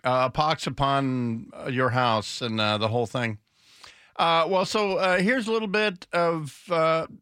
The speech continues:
uh, of this, and, and keep in mind that if you're in,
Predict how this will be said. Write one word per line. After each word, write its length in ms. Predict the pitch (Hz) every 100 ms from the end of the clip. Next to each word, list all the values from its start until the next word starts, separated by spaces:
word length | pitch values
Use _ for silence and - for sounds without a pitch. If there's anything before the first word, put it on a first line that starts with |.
| _ -
uh, 40 |
of 420 | 147 151 151 127
this, 360 | 165 185 143 -
and, 100 | 151
and 160 | 151
keep 240 | - 233 233
in 80 | 226
mind 480 | 214 180 156 147 - _ _ _ _ _ _ _ _ _ _ _ _ _ -
that 380 | 127 151 143 _ _ _ _ _ _ _ -
if 200 | 165 -
you're 320 | 135 160 240
in, 220 | 277 240